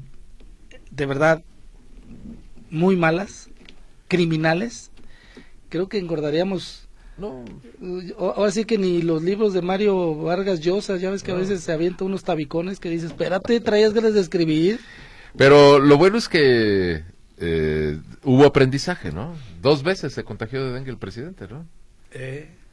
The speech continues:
Speaker 2: De dengue, de, de covid.
Speaker 1: ¿Se acuerda que no aportaba, nunca aportó cu-, cubrebocas? Que porque te-, ¿qué,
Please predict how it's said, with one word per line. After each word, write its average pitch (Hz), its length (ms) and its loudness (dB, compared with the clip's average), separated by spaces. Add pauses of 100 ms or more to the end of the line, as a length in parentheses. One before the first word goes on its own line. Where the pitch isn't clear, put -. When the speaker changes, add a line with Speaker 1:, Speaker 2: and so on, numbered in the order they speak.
(280)
Speaker 2:
De 98 160 -2
dengue, 104 300 0
de, 101 280 0
de 98 440 -2
covid. 160 300 -4 (540)
Speaker 1:
¿Se - 140 -8
acuerda 165 260 -2
que 170 80 -6
no 170 100 -4
aportaba, 175 640 0 (100)
nunca 180 280 -6
aportó 165 320 -6
cu-, 175 280 -8
cubrebocas? 170 880 -8
Que 156 100 -8
porque 139 340 -10
te-, 175 220 -12
¿qué, 196 200 -14